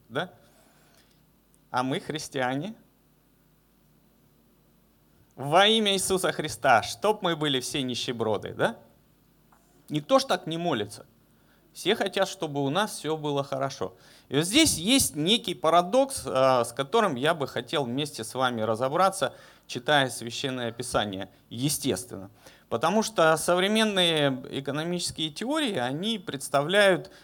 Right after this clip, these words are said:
человека примерно так. В руках он держит деньги, в голове у него калькулятор, а в сердце у него эгоизм.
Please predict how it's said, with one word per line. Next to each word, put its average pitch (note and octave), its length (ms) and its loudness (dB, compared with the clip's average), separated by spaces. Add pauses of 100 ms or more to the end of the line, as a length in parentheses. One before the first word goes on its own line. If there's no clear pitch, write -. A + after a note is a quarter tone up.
(200)
человека C#3+ 600 4
примерно D3 500 4
так. G#2+ 340 4
В A2 80 0
руках D3 400 6
он B2+ 120 2
держит G2+ 560 0
деньги, B2+ 520 0 (400)
в A#2 120 -10
голове D#3+ 460 8
у B2+ 100 4
него A#2 300 4
калькулятор, B2+ 880 4 (260)
а A#2 140 0
в - 40 -10
сердце G3 400 4
у B2+ 140 0
него C#3 400 4
эгоизм. A#2+ 640 2